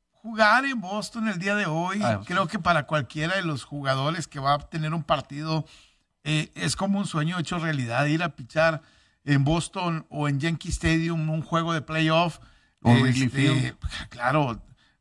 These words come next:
Speaker 1: tiene, tiene que ser, este, algo, algo extraordinario. Lo, lo que es una pesadilla para cualquiera de los pitchers es que te vas a enfrentar, y lo decíamos el viernes acá, Houston es el equipo que mejor promedio de bateo tiene, el equipo que más carreras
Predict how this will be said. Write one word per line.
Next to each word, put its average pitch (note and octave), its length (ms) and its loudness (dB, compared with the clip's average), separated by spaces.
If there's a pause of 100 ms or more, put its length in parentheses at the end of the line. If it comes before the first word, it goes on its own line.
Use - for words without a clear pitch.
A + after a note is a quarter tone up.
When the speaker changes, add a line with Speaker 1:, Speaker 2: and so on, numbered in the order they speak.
Speaker 1:
tiene, C#3+ 240 2
tiene D#3 260 2
que D#3 120 -6
ser, D#3+ 180 0
este, D3 280 -2
algo, D#3 420 -2
algo D3 260 2
extraordinario. C#3+ 600 0
Lo, C3+ 260 4
lo C#3 260 2
que E3+ 100 -4
es E3 140 -2
una A3+ 200 4
pesadilla E3+ 500 -4
para C3+ 180 -4
cualquiera C#3 320 -4
de G3 60 -2
los E3 100 -4
pitchers C3+ 540 -4 (500)
es D3 180 0
que E3+ 280 0 (340)
te D3+ 100 0
vas D3+ 200 6
a G3+ 40 0
enfrentar, F3 720 0
y B2+ 100 -6
lo B2+ 140 0
decíamos B2 400 0
el D3+ 100 0
viernes D3 400 0
acá, C3+ 380 0 (1000)
Houston G3 340 -2
es E3 140 -4
el F3+ 60 -4
equipo E3 360 -6
que D3 300 2
mejor C#3+ 340 -2
promedio D#3+ 300 2
de D3+ 40 2
bateo B2+ 300 -2
tiene, F#3+ 420 -4 (260)
el C3 100 0
equipo C#3+ 280 2
que D3 120 0
más C#3 160 0
carreras C3 460 -6